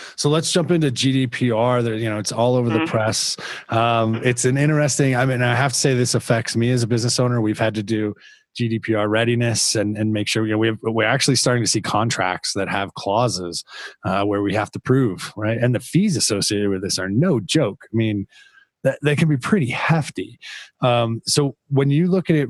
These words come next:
Speaker 1: from an organizational standpoint, it's, it's another thing you're gonna have to do.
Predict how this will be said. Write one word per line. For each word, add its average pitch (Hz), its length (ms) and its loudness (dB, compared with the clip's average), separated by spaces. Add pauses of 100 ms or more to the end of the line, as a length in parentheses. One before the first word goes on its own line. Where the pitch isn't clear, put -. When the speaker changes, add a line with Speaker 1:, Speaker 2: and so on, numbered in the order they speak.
Speaker 1:
from 120 180 0
an 113 60 0
organizational 117 540 2
standpoint, 123 400 0
it's, - 160 -4
it's 98 140 -4
another 117 220 2
thing 113 140 -2
you're 95 140 -4
gonna 90 200 -6
have 104 260 0
to 98 100 -4
do. 110 320 2